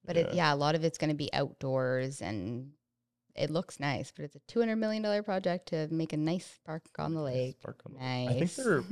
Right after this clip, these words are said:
Speaker 2: I think they're adding some residential stuff though.
Speaker 1: <laughs> I don't, I
Speaker 2: You don't
Speaker 1: don't
Speaker 2: think so?
Speaker 1: No.
Speaker 2: I thought I read that.
Speaker 1: No, it's like a center or something.
Speaker 2: Maybe I just get too excited every time I hear
Speaker 1: Yeah,
Speaker 2: them adding
Speaker 1: two hundred million.
Speaker 2: units. <laughs>
Speaker 1: Oh my goodness. <laughs>
Speaker 2: But it's interesting to see, right? Like, uh, like, what,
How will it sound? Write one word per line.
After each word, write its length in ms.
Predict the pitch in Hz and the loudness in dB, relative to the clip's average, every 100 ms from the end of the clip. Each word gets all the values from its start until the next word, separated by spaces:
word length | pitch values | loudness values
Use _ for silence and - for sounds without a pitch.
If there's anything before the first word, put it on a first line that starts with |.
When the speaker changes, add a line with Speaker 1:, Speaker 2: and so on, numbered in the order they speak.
| 226 | 2
Speaker 2:
I 60 | |
think 160 | 123 165 | 4 4
they're 120 | 202 | 6
adding 240 | 147 131 127 | 8 8 6
some 120 | 117 | 4
residential 920 | 113 110 95 - _ 110 123 - - | 4 4 0 -6 _ -6 -4 -6 -8
stuff 300 | 127 - - | -10 -12 -8
though. 60 | - | 0
Speaker 1:
<laughs> 20 | |
I 120 | 156 | 2
don't, 220 | 156 147 139 | 2 0 -2
I 120 | 110 127 | -4 -2
Speaker 2:
You 40 | |
don't 100 | 123 | -2
Speaker 1:
don't 80 | 104 | -2
Speaker 2:
think 120 | 107 | -4
so? 220 | - 175 156 | -6 -6 -6
Speaker 1:
No. 480 | 143 127 120 120 127 | -6 -2 0 -2 -4
Speaker 2:
I 40 | |
thought 120 | - 117 | -4 0
I 60 | |
read 180 | 98 98 | 2 2
that. 200 | 82 - - - | 2 -2 -6 -10
Speaker 1:
No, 260 | 156 135 | 0 2
it's 160 | 123 - | 2 2
like 100 | 156 | -2
a 80 | 151 | -2
center 600 | - 135 151 - - 135 | -2 0 0 -2 -4 -8
or 80 | - | -8
something. 140 | - | -4
Speaker 2:
Maybe 60 | 104 | -2
I 40 | |
just 160 | 104 101 | -2 -2
get 120 | 98 | -4
too 120 | - | -4
excited 360 | 98 - 95 90 | -4 -2 -2 -2
every 140 | 92 98 | -4 -2
time 220 | 101 95 | 0 0
I 60 | |
hear 80 | 98 | 0
Speaker 1:
Yeah, 100 | 98 | 0
Speaker 2:
them 60 | 95 | 2
adding 60 | - | 6
Speaker 1:
two 40 | |
hundred 240 | 233 254 240 | 6 6 8
million. 400 | 190 220 180 139 | 8 10 10 10
Speaker 2:
units. 240 | 143 214 | 8 6
<laughs> 40 | 175 | 2
Speaker 1:
Oh 80 | 208 | 2
my 160 | 214 | 2
goodness. 1040 | 185 - 185 190 143 196 190 233 220 175 175 175 | 0 4 6 6 6 6 6 6 6 4 0 -6
<laughs> 140 | _ | _
Speaker 2:
But 100 | - | 4
it's 100 | 135 | 6
interesting 360 | 160 170 175 175 | 8 8 8 8
to 40 | 143 | 8
see, 120 | 170 | 8
right? 140 | 113 | 8
Like, 180 | 113 107 | 10 8
uh, 60 | - | 6
like, 180 | - 98 | 4 2
what, 360 | 104 104 104 - | 4 8 8 8